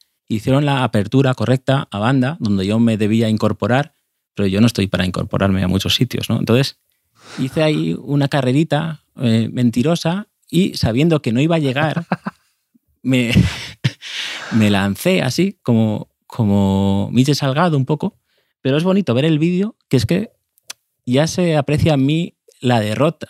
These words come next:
o sea, que ni me tiro, ni me levanto con ningún tipo de energía de "este tío ha intentado llegar", ¿no? O sea, es como, eh, el tribunero mal, o sea, tribunero ba-, bastante mal,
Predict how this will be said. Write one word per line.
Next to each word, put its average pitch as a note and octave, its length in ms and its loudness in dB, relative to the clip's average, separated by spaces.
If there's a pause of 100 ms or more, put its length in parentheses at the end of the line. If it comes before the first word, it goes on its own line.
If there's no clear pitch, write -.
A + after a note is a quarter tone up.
o - 40 -8
sea, F#2+ 360 0
que - 360 2
ni A#2+ 260 2
me A2 200 0
tiro, G#3 440 -2 (200)
ni C3 240 0
me A#2 120 2
levanto D#3+ 600 -2 (460)
con A#2+ 160 0
ningún C#3 280 2
tipo E3+ 220 -2
de D3+ 80 2
energía C#3+ 540 0
de A2+ 140 2
"este B2 180 -2
tío B2 360 2 (420)
ha A#2+ 80 -4
intentado A2 400 2
llegar", F#2+ 380 -2
¿no? G2+ 100 0
O G#2+ 60 0
sea, G2+ 120 -4
es G#2+ 100 -6
como, A#2 340 0 (500)
eh, F#2+ 460 0
el F#2 320 0
tribunero G#2 440 0
mal, G2+ 360 -2 (160)
o - 40 -20
sea, G2+ 120 -8 (240)
tribunero G#2+ 680 0 (600)
ba-, G2+ 180 -2
bastante A2 680 0
mal, C3+ 400 0